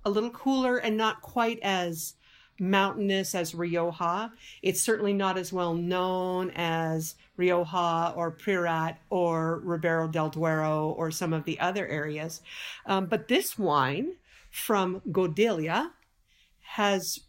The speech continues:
really put the region on the map a little bit, because this wine is a Mencia. Caroline, have you ever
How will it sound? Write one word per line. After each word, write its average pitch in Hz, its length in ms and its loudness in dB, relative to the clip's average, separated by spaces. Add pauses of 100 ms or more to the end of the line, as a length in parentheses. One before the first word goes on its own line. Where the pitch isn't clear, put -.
really 240 480 0
put 208 520 -2
the 196 100 0
region 190 580 0 (120)
on 156 540 -2 (180)
the 220 80 2
map 349 320 0
a 202 60 -2
little 170 260 -2
bit, 160 220 -10 (180)
because 220 880 -2 (920)
this 208 200 2
wine 208 420 2
is 185 400 2
a 190 80 0
Mencia. 190 680 0 (460)
Caroline, 202 460 0
have 196 160 -2
you 190 260 -2
ever 180 320 0